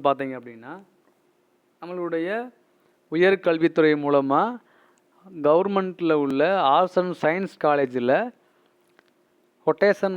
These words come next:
மூலமா நடக்கூடிய அந்த சுழற்சி வகுப்புகளுக்கு ரெண்டாயிரத்தி இருபத்தி நாலு இருபத்தி ஐந்தாம் கல்வியாண்டிற்காக ஒப்பந்த அடிப்படையில தொகுப்பூதியத்துல கௌரவ விரிவியாளர் பணியிடங்களுக்கான,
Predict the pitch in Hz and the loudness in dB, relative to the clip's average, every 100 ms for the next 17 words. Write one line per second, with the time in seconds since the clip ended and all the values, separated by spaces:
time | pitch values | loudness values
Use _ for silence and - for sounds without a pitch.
0 | 175 165 160 160 156 151 - 147 139 190 | -4 0 0 0 -2 -4 -2 0 2 2
1 | 185 156 143 135 127 123 120 - - _ | 0 2 2 2 0 -4 -10 -20 -20 _
2 | _ _ _ _ _ _ - - 202 202 | _ _ _ _ _ _ -10 0 0 0
3 | 196 170 156 147 151 135 123 143 196 269 | 2 4 4 4 2 4 2 4 2 2
4 | - _ - - _ 151 151 196 202 196 | -6 _ -20 -20 _ -4 0 0 0 -2
5 | 180 180 202 202 190 170 156 170 185 180 | -2 0 0 -2 -6 -2 2 2 2 0
6 | 180 185 - 185 151 160 202 196 190 180 | 2 0 0 0 2 0 -2 -2 -2 0
7 | 156 156 160 160 143 135 123 - 120 110 | -2 0 2 2 2 0 -2 0 -2 2
8 | 151 220 240 _ _ _ _ 151 147 208 | 2 0 -2 _ _ _ _ -2 0 -2
9 | 202 185 156 160 160 147 135 131 180 - | 2 0 0 0 0 0 2 0 0 2
10 | 190 220 - 196 180 156 - 135 131 208 | 4 2 0 -2 2 2 2 0 2 0
11 | 240 _ - - - 143 151 196 202 190 | -4 _ -20 -20 -12 -2 2 2 2 2
12 | 214 285 - _ _ _ - 190 185 180 | 2 -2 -6 _ _ _ -6 -2 0 2
13 | 165 160 151 151 147 139 127 131 120 120 | 2 0 0 0 0 0 0 -4 -4 -2
14 | 131 135 | -2 -4